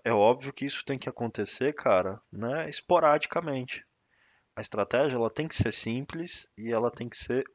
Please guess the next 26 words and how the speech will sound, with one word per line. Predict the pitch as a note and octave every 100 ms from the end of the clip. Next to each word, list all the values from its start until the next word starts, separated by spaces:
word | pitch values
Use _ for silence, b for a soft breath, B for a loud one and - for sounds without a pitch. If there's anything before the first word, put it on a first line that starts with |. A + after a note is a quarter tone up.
| -
objetiva. | D3+ D#3 E3 F3 - A2 F2+ E2+ F#2 - _ _ B B B B B B
Se | - A2
você | A#2 -
tiver | D3+ F3+ D3
tendo | B2 A#2+ A2 G#2+
muitos | G#2+ C#3+ F#3 - A#2 G2
erros | B2+ C3+ A2 G2+
operacionais, | - G#2 G2 - G2 A2 A#2+
eu | B2
entendo | B2+ A#2 A#2 A#2+
que | B2
a |
sua | - A#2+
estratégia | - G2 - G#2+ A2+
está | G#2+ - A#2+ - -
subjetiva. | - - F3 E3+ D#3+ E3 - F#2+ E2 - _ _ _ _ _ _ _ _ _ _
Porque | - G2+ - G#2+
em, | G#2+ A2 G#2+
em | G#2 G2+ G2+ G2 F#2+
cada | - C3 D3
situação | - C3 A#2 A#2+
você | B2 B2+
interpreta | B2+ C#3 C3+ A#2+ A#2 A#2+
de | A#2+
um | C#3
jeito. | A2 F2+ - -